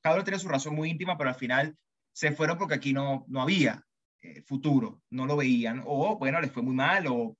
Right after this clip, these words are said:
en fin, todas las causas que saben. Pero también hay un sector político que se dice oposición, que producto de su reiterada actuación, eh, que genera desconfianza, que además no entrega resultados, que no es transparente, y que sobre todo en los últimos tres años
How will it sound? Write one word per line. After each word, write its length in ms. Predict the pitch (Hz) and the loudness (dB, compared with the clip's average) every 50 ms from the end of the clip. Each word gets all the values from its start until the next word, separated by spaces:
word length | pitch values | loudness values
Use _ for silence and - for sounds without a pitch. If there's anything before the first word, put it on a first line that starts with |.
| _ _ | _ _
en 160 | - 139 131 | -4 -4 -4
fin, 180 | 131 127 117 - - | -2 -4 -6 -6 -4
todas 180 | - 170 180 185 | 0 0 2 2
las 120 | 185 160 | 0 -2
causas 260 | 143 139 127 - 143 | -2 -4 -4 -4 -6
que 80 | 139 135 | -8 -8
saben. 320 | 135 - 95 - - - _ _ | -6 -6 -10 -10 -10 -14 _ _
Pero 160 | - 220 226 | 0 0 4
también 320 | 226 220 214 214 240 269 285 | 4 4 4 4 4 4 4
hay 100 | 285 277 | 4 4
un 80 | 262 | 2
sector 400 | 254 262 247 - - 233 220 220 | 0 -2 -6 0 0 2 2 2
político 720 | 220 220 214 214 190 180 - 202 202 - 208 208 214 - _ _ _ - | 2 0 0 0 -2 -6 -6 -8 -6 -4 -4 -4 -4 -6 _ _ _ 0
que 140 | - 190 170 | 0 2 2
se 160 | - 175 151 | 2 0 -2
dice 240 | 151 185 226 220 226 | 0 0 0 0 0
oposición, 760 | - - 175 165 185 190 - - 180 156 135 123 117 123 - _ _ _ _ _ _ _ _ | -2 -4 -6 -6 -6 -8 -6 -4 -2 -2 -2 -2 -4 -8 -14 _ _ _ _ _ _ _ _
que 140 | - 202 196 | 0 0 0
producto 600 | - 196 196 185 180 190 208 233 220 - 277 277 | 2 2 0 2 4 4 2 2 2 4 4 4
de 140 | 247 220 208 | 4 4 2
su 140 | - 214 185 | 0 -2 0
reiterada 640 | 175 185 170 151 160 160 156 160 170 190 214 240 | 0 0 0 0 0 0 4 4 4 6 6 4
actuación, 760 | 240 226 - 180 160 143 - - 180 175 165 160 165 170 160 _ _ _ _ _ _ _ _ _ _ _ _ _ | 2 2 0 -2 -2 -2 -2 -4 -2 -2 -2 -2 -4 -6 -10 _ _ _ _ _ _ _ _ _ _ _ _ _
eh, 300 | - 147 147 147 143 139 | -6 -4 -4 -2 -2 -2
que 140 | 139 175 170 | -2 -2 0
genera 240 | 156 165 156 175 190 | 0 0 2 2 2
desconfianza, 840 | 202 190 196 175 156 143 139 160 156 139 127 117 110 - - - - _ _ _ _ | 2 0 0 -2 -2 -2 0 2 2 2 2 0 -2 -6 -10 -14 -16 _ _ _ _
que 80 | - 180 | 0 4
además 560 | 165 160 160 160 165 190 214 214 - - - | 4 4 4 4 4 2 2 0 -4 -8 -10
no 280 | - 170 175 175 175 180 | -8 -6 -4 -2 0 -2
entrega 320 | 190 185 208 196 185 196 | -2 0 0 2 2 4
resultados, 920 | 190 196 190 151 - 151 131 127 - 156 143 127 110 101 - - - - _ | 2 2 2 0 0 -2 -4 0 2 2 4 4 2 0 -4 -12 -20 -16 _
que 120 | - 143 | -4 -2
no 80 | 139 151 | -2 0
es 80 | 151 | -2
transparente, 760 | 147 180 180 180 170 - - 151 165 175 160 131 110 - - - | -2 -2 -2 -4 -2 -2 0 0 0 0 -2 -4 -4 -6 -14 -10
y 160 | _ 190 175 - | _ -8 -8 -2
que 160 | - 185 175 | -2 -2 -2
sobre 320 | - - 185 180 170 170 | 0 -2 -2 -2 -2 -4
todo 240 | - - 208 220 247 | -4 -2 0 0 2
en 60 | 269 | 2
los 140 | 277 247 - | 0 0 -2
últimos 380 | 220 208 185 240 226 226 208 - | -4 -4 -2 0 0 0 -2 0
tres 240 | - 190 185 - | -2 -2 0 2
años 500 | 214 208 208 196 165 123 110 107 - _ | 2 2 4 4 2 -2 -4 -6 -12 _